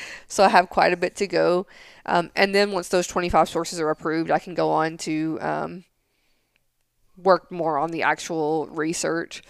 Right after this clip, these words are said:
So I've done, like, part of the first chapter of my dissertation, but I still have a lot to go. So I need to, I need to buckle down and,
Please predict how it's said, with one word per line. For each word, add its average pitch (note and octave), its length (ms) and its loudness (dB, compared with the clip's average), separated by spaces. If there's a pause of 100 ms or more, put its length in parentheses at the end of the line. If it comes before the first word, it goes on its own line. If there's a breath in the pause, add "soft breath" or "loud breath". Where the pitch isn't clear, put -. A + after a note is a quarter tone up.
(320 loud breath)
So F3 520 4 (120)
I've F3+ 220 4
done, G3 220 4
like, F#3 200 0 (500)
part F3 500 4
of F3 220 4
the F3 80 2
first E3 380 -4
chapter D#3 400 0
of D#3+ 60 -6
my D#3 120 -4
dissertation, - 640 -10
but - 100 -6
I - 60 -4
still - 200 -10
have G3 280 -6 (600)
a G3 40 -6
lot E3+ 260 0
to - 80 -10
go. C3+ 360 -10 (600 soft breath)
So - 160 -4
I F3+ 60 0
need F3+ 200 -4
to, F#3 240 -4 (400 soft breath)
I - 40 -14
need G3+ 180 -8
to F3+ 80 -16
buckle - 300 -6
down D#3+ 340 -6
and, F3+ 160 -8